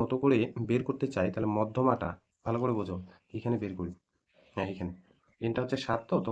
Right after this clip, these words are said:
মধ্যমা হচ্ছে বের করার নিয়ম কি? এন প্লাস ওয়ান by হচ্ছে টু, এততম মান, এততম মান, ঠিক আছে? তাহলে এন এর ভ্যালু বসাও, এন এর ভ্যালু সাত যোগ এক,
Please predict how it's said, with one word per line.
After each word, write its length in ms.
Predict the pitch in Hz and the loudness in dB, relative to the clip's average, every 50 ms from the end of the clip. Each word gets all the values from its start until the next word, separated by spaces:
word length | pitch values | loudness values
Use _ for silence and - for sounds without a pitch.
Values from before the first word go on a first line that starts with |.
| 107 104 | 0 2
মধ্যমা 320 | 107 104 107 117 120 127 131 127 | 0 0 2 2 2 4 4 2
হচ্ছে 180 | 120 - 151 147 123 113 107 98 | 0 0 0 0 2 2 2 2
বের 100 | 113 113 113 | 0 0 0
করার 160 | - 123 120 120 | 0 2 4 4
নিয়ম 140 | 120 120 123 120 | 4 2 2 0
কি? 60 | 147 139 - 117 | -2 -2 0 0
এন 80 | 117 123 120 123 | 0 0 0 2
প্লাস 200 | 127 127 123 113 - 107 | 4 4 4 2 0 0
ওয়ান 160 | 107 110 120 180 - - - - - - _ 104 - | 2 2 2 2 0 -4 -12 -20 -20 -14 _ 2 4
by 140 | 104 110 131 123 | 4 6 6 2
হচ্ছে 180 | 123 120 - 139 135 - - | 0 -2 -2 -4 -4 -2 -4
টু, 80 | 101 90 92 - - - - _ - 101 | -4 -4 -4 -6 -10 -18 -20 _ -4 -2
এততম 320 | 101 - 123 - 120 123 143 135 110 | 0 0 0 2 2 2 4 4 2
মান, 140 | 90 - 87 - - _ _ _ _ _ _ _ - | 2 0 -2 -8 -12 _ _ _ _ _ _ _ -8
এততম 380 | - 104 - 117 110 117 117 120 120 117 | -8 -6 -6 -4 -2 0 0 2 2 2
মান, 100 | 110 117 120 - - - _ _ _ _ _ _ _ _ _ _ _ _ _ _ _ _ _ - - - - _ _ | 2 0 -2 -4 -12 -20 _ _ _ _ _ _ _ _ _ _ _ _ _ _ _ _ _ -20 -20 -20 -20 _ _
ঠিক 120 | - 190 190 156 | 0 2 2 2
আছে? 120 | - 185 - - - - - | 2 0 -4 -8 -10 -18 -10
তাহলে 160 | - - 110 - - 120 | -6 -6 -4 0 0 4
এন 60 | 123 143 | 4 4
এর 60 | 139 123 | 4 4
ভ্যালু 140 | 131 135 131 117 | 2 2 2 0
বসাও, 220 | 117 113 - 139 - - | 0 -2 -2 -2 -2 0
এন 80 | 117 123 127 | 2 2 2
এর 60 | 120 | 0
ভ্যালু 160 | 123 123 127 - - | 0 -2 -4 -4 -2
সাত 200 | - 110 117 - - - - - - _ _ 113 107 | -2 -2 -2 -2 -6 -14 -20 -20 -20 _ _ -6 -4
যোগ 140 | 117 117 120 - - 107 110 | -2 -2 -4 -2 0 0 0
এক, 60 | 117 | 0